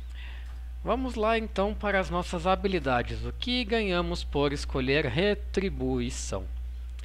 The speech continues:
Em primeiro lugar, né, Crusader Strike.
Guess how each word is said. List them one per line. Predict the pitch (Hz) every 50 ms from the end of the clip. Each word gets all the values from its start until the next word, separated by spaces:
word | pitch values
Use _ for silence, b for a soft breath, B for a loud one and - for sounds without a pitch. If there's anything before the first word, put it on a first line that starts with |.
| B B B B B B B
Em | B
primeiro | 214 214 208 208 247 277 277 233
lugar, | 196 165 160 190 220 233 220
né, | 208 208 -
Crusader | - - - 185 175 139 127 165 202 233 214 208 175
Strike. | 147 - - - 135 165 220 240 - - -